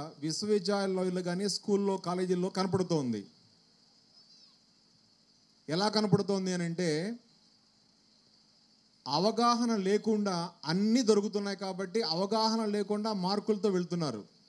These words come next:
కొత్త కొత్త విషయాల్ని కనుక్కోవటం అనే విషయాల్లో,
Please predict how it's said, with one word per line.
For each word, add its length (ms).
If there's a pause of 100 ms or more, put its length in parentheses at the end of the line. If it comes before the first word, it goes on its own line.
(680)
కొత్త 260
కొత్త 320 (640)
విషయాల్ని 520
కనుక్కోవటం 600
అనే 180
విషయాల్లో, 640